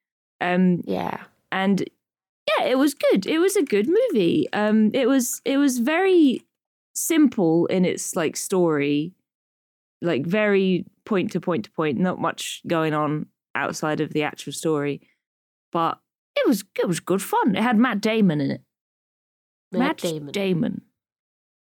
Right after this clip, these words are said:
Speaker 1: Matt Damon. It also had, um,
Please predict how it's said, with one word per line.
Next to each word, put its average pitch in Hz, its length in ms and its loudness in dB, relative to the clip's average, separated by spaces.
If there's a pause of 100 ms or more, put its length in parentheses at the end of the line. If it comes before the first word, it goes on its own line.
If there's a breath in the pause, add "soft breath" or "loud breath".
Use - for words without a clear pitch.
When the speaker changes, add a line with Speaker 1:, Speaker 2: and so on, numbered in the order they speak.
(520)
Speaker 1:
Matt 220 300 -6
Damon. 175 360 -2
It 190 100 0
also 240 320 2
had, 214 320 -2
um, 170 500 0